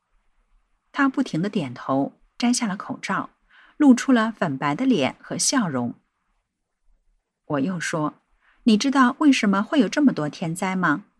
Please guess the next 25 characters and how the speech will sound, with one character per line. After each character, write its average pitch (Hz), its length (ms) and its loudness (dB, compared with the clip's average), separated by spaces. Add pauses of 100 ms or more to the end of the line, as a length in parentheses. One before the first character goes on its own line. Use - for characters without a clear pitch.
(640)
大 226 160 0
法 147 180 -4
师 - 240 -2
父 220 160 -4
说， 175 400 -2 (800)
人 202 380 4
无 208 180 2
德， 170 420 -2 (300)
天 302 320 2
灾 277 240 0
人 156 280 0
祸。 220 360 -2 (2000)
”“人 214 320 6
无 214 180 6
德， 170 380 -2 (140)
天 285 280 2
灾 277 200 2
人 160 200 0
祸” 180 380 0 (140)
选 135 280 -2
自 151 340 -4 (180)
《精 294 180 4
进 262 160 0
要 247 240 0
旨· 131 400 -4